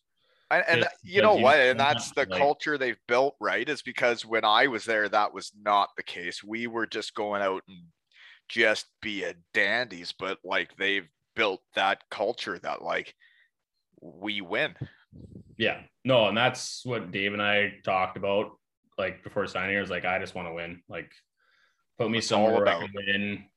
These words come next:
Speaker 2: Like, I've been in organizations where we haven't been great. Like, put me in a place where I go and he's like, "I got the spot for you."
Speaker 1: Whitewater, Lausitzer, Fuchse. <laughs>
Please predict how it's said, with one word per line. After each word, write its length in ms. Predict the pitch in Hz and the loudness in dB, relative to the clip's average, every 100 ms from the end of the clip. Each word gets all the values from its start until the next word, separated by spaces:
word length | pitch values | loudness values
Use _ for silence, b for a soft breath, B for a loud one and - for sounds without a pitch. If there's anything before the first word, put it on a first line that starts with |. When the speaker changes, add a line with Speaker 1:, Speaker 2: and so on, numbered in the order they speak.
| _ | _
Speaker 2:
Like, 220 | 90 85 | -10 -6
I've 220 | 90 87 98 | -4 -4 -2
been 160 | 98 | -2
in 120 | 95 | 0
organizations 640 | 95 92 92 90 90 92 90 | -2 -2 -4 -4 -4 -6 -8
where 80 | 90 | -4
we 120 | 90 | -2
haven't 220 | 95 90 | -2 -2
been 180 | 92 87 | -4 -2
great. 420 | 92 90 90 - _ _ b b _ - | 0 0 -2 -10 _ _ b b _ -12
Like, 260 | 85 73 - - _ b b b - | -10 -10 -12 -20 _ b b b -8
put 120 | 98 | -4
me 120 | 95 | -2
in 80 | 90 | -4
a 60 | |
place 260 | 87 92 90 | -4 -6 -4
where 120 | 90 | -4
I 20 | |
go 60 | 90 | -4
and 80 | 92 | -4
he's 100 | 92 | -6
like, 140 | 92 92 | -6 -2
"I 160 | 110 110 | 0 4
got 100 | - | 4
the 120 | 311 | 4
spot 340 | - 262 254 | 6 8 8
for 60 | 254 | 8
you." 40 | 254 | 6
Speaker 1:
Whitewater, 80 | 226 - | 4 -4
Lausitzer, 1040 | 233 285 294 285 285 247 277 - 302 285 - _ - | -2 2 6 6 6 0 -8 0 4 4 2 _ -2
Fuchse. 580 | 349 - - - 285 262 - | -2 -2 -4 2 6 6 6
<laughs> 500 | 1077 1077 - - | 4 -2 -6 -10